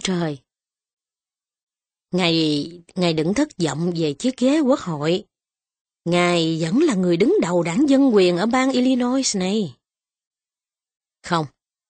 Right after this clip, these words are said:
tôi không muốn làm việc đó nữa. Tôi có ý định muốn về thủ đô Washington, giữ chân người đứng đầu cơ quan địa chính. Nhưng Tổng thống không chấp thuận." "Ờ, ngài đã đóng góp nhiều công sức để bầu Tổng thống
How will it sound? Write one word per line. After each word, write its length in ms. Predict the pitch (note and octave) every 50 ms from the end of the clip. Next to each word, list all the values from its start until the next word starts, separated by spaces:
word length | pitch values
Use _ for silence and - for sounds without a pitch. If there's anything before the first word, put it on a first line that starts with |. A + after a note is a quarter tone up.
| _ _ _ _ _ _
tôi 120 | G3 G3
không 180 | - A#3 A3 G#3
muốn 160 | G3+ A#3 D4
làm 240 | D#4 A#3 F#3 E3 D#3
việc 180 | D3+ F3 -
đó 160 | F3 F#3 A3+
nữa. 240 | C4+ C#4 G3+ D#3+ F#3+ G#3+ - _ _ _ _ _ _ _ _ _ _ _ _
Tôi 160 | - G#3 G3+
có 120 | G3+ - B3+
ý 120 | D4 D4+
định 200 | C4 G#3+ F3 E3
muốn 220 | D#3+ F3+ A#3+ C#4+ C4
về 140 | G3+ F3+ E3
thủ 160 | - D#3+ E3+
đô 200 | F#3+ A#3+ A3 G#3
Washington, 640 | G3+ G3+ G3 - - G#3 G3 F#3 G3+ G3+ F#3+ F3+ F3 - _ _ _ _ _ -
giữ 300 | - E3 G3 E3+ E3 A3+ A#3+ -
chân 320 | - A#3+ G#3+ G#3+ G#3 G#3
người 280 | G3+ F#3 F3 D#3+ C#3+ C#3+
đứng 260 | D3+ G3 A#3+ D#4 D4+
đầu 340 | G3+ F3+ E3+ D#3+ D3 D3+ -
cơ 140 | - G#3 G#3+ G3+
quan 240 | - G#3+ G3+ F#3+ G3
địa 180 | E3 D#3 D3+ E3 -
chính. 240 | - A#3 B3 D#4 G4 - _ - - _ _ _ _ _ _ _
Nhưng 340 | B3+ C4+ D4 C#4 C#4 C#4 C4+ - - _ _ _ _ _ _ _ _
Tổng 180 | - - A#3 C#4+
thống 140 | F4+ F4 G4+ G#4
không 160 | E4+ D#4+ D4
chấp 220 | D4 F#4+ F#4+ -
thuận." 320 | - - E3 E3+ E3+ F3+ G#3+ - _ _ _ _ _ _ _ _ _ _ _ _ _ _ _ _ _ _ _ _ _ _ _ _ _ _ _
"Ờ, 460 | - F3+ E3+ D#3+ D3+ C#3+ D3 D3 C#3+ - _ _ _ _ _
ngài 220 | - F3+ F#3 E3+ D#3+
đã 80 | F3
đóng 200 | G#3+ B3+ C#4+ F#4
góp 220 | E4 F#4+ G#4+ - -
nhiều 200 | G#3+ G3+ F#3+ F#3
công 180 | - A#3+ C4
sức 180 | C4 - - G#4+ -
để 100 | G#3 G#3
bầu 240 | G#3+ G3+ F3 E3+ E3+
Tổng 200 | - E3 G#3 D4
thống 160 | E4+ E4+